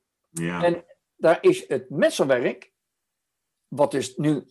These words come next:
Speaker 2: uitge-, daar uitgeklapt
Speaker 1: Wat
Speaker 2: is,
Speaker 1: uitgeklapt is.
Speaker 2: dat loopt ongeveer twee lagen boven de dakgoot.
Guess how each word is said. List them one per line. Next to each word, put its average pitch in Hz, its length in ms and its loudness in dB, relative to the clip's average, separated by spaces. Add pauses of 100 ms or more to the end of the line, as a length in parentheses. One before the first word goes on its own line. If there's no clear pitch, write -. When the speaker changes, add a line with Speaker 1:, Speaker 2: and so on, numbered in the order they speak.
(120)
Speaker 2:
uitge-, 190 380 0
daar 143 160 0
uitgeklapt - 520 -2
Speaker 1:
Wat 117 120 0
Speaker 2:
is, 92 40 -6
Speaker 1:
uitgeklapt 98 440 -2
is. 113 220 -2
Speaker 2:
dat 175 240 2
loopt 254 420 2
ongeveer 214 720 2
twee 247 520 2 (260)
lagen 214 800 4 (100)
boven 262 840 2 (1160)
de 175 200 0
dakgoot. 220 640 0